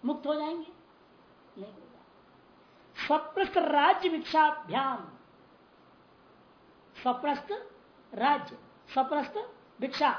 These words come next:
आदि से। यथा बुद्ध न स्पृश्यते, जगने के बाद उसको कोई समझ नहीं होता है, वही हाल इनका भी है। इसीलिए इन चीजों के पीछे अपेक्षा नहीं करना चाहिए।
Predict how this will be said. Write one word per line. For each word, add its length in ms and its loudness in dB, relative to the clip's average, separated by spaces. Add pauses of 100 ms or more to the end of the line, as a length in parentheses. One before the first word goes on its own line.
(480)
आदि 300 -2
से। 220 -18 (600)
यथा 440 4 (640)
बुद्ध 280 -4
न 340 4
स्पृश्यते, 600 -2 (1000)
जगने 320 -4
के 120 0
बाद 400 6 (300)
उसको 280 -8
कोई 140 0
समझ 280 -14
नहीं 100 -16
होता 280 -20
है, 60 -20 (920)
वही 200 -2
हाल 200 0
इनका 300 -10
भी 160 -20
है। 140 -20 (2250)
इसीलिए 720 -4 (180)
इन 200 0
चीजों 380 -6
के 120 -8
पीछे 300 -14
अपेक्षा 360 -12
नहीं 240 -10
करना 320 -14
चाहिए। 300 -20